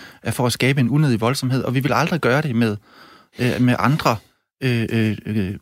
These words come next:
kan man sige, eksempler, øh, på, øh, på, øh, familier i Danmark, som er blevet slået ihjel. Øh, øh, f-, Lundin-familien ude i, i, i Hvidovre, det var også en historie, som skabte en masse røre.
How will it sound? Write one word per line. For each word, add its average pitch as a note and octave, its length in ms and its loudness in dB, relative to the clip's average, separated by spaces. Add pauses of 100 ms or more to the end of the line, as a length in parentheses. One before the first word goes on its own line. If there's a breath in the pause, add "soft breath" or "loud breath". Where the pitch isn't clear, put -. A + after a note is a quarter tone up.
(140)
kan - 160 -14
man A2+ 80 2
sige, A2 340 -2
eksempler, A#2+ 500 0 (460 loud breath)
øh, A#2+ 100 -2
på, A2 360 0
øh, F#2+ 160 -4
på, G2 320 -2
øh, E2 220 -6
familier C3 420 2
i G#2+ 40 0
Danmark, C#3+ 320 0
som A#2+ 160 0
er A#2 60 0
blevet A2 200 -2
slået A#2 200 0
ihjel. B2 220 0 (440 loud breath)
Øh, G#2+ 420 0 (140)
øh, G#2+ 240 0 (180)
f-, - 180 -12
Lundin-familien A#2+ 1000 2
ude C#3 280 2
i, G#2 240 0 (340 loud breath)
i, A2 260 -2
i A2+ 140 0
Hvidovre, C3 420 2
det C#3 100 -2
var D3 60 0
også C3+ 160 0
en C3 60 0
historie, B2 300 0
som A2+ 180 -2
skabte A2+ 340 -4
en G#2 80 0
masse B2 240 0
røre. G#2+ 300 -2